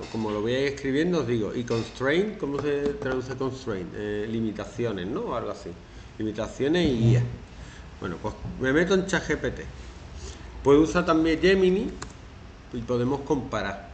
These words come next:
Gemini es la de Google. chat G P T ha sacado hace poco la versión cuatro que te interpreta fotos, que es flipante. Y también había un pequeño problema, que es que habla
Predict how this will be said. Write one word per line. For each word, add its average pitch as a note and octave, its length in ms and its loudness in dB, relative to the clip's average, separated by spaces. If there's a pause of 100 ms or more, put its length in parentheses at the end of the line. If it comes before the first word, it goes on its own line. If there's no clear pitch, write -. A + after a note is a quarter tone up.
Gemini D3 440 2
es C#3+ 80 2
la A#2+ 180 0
de A2 80 0
Google. G#2 320 -4 (600)
chat C#3 180 -2
G D#3+ 100 2
P F3 140 4
T F3 100 4
ha D#3+ 80 6
sacado D3 420 2
hace C#3+ 200 0
poco D#3 240 2
la B2+ 100 4
versión C3 460 -2
cuatro E3 360 6
que E3+ 100 0
te C3+ 100 2
interpreta A#2+ 560 -2
fotos, D#3+ 480 0
que A#2+ 160 0
es A#2+ 60 -2
flipante. A2 680 -4 (600)
Y E3 120 4
también D3 300 4
había D#3 140 6
un D#3+ 60 4
pequeño D#3 360 4
problema, E3+ 500 4
que D3+ 100 -2
es - 60 -4
que A2 320 -2 (120)
habla C#3+ 540 2